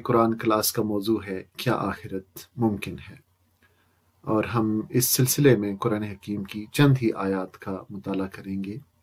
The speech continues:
جن میں یہ دلائل دیے گئے ہیں کہ آخرت کیوں کر ممکن ہے۔ سورہ مریم کی آیت نمبر چھیاسٹھ اور ستاسٹھ ہے۔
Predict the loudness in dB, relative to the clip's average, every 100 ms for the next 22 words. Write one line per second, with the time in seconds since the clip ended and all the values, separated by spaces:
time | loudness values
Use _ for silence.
0 | _ _ _ 2 2 4 0 -2 -4 2
1 | 4 4 2 0 0 -2 -4 -2 0 0
2 | -4 -6 -8 -14 -16 -18 -6 -2 -2 -4
3 | -8 -8 -10 -4 2 2 2 -8 -10 -14
4 | -16 -18 -20 -20 _ _ _ _ _ _
5 | _ _ -20 -20 _ -20 -20 -20 -2 8
6 | 10 12 12 10 8 6 6 6 8 6
7 | 8 6 6 4 4 4 2 2 -2 -2
8 | -4 -2 -2 0 0 -2 -10 -14 -14